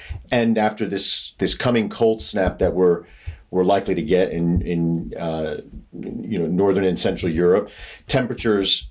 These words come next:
in that vicinity, uh, of Europe quickly turn mild again. So the weather stops being a problem.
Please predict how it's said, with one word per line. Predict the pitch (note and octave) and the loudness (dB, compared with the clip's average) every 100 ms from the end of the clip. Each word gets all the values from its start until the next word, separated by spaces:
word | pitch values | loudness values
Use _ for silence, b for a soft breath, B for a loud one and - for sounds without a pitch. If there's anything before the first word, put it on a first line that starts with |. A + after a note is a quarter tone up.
| - | -4
in | G2+ G2+ | 0 2
that | G2+ F2 | 2 0
vicinity, | F#2 - A2 F#2 F2+ F2 F#2+ - | 0 2 2 2 0 -2 -2 0
uh, | F#2+ | 0
of | G2 E2+ | 2 2
Europe | F#2+ F#2 - | 4 4 4
quickly | A#2 G#2+ F2+ | -2 0 0
turn | - F#2 | 2 2
mild | F2 E2+ E2+ | 2 2 0
again. | - - - - _ - | -4 -6 -8 -14 _ -8
So | - F2 D#2+ D2+ D2 | 0 2 2 0 -6
the | D2+ F2 | -4 0
weather | E2+ F#2 F2 | 2 4 4
stops | - - F#2+ - | 2 2 2 2
being | G#2 F2 | 0 0
a | D2+ | 0
problem. | F2 D2 C#2 C2+ | 0 0 -2 -10